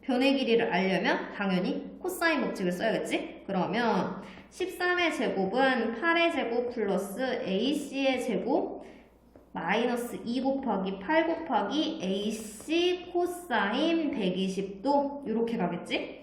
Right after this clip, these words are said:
그러면 에이씨의 제곱 플러스 팔 에이씨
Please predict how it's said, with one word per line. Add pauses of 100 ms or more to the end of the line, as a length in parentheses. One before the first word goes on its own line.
(400)
그러면 (1040)
에이씨의
제곱
플러스
팔
에이씨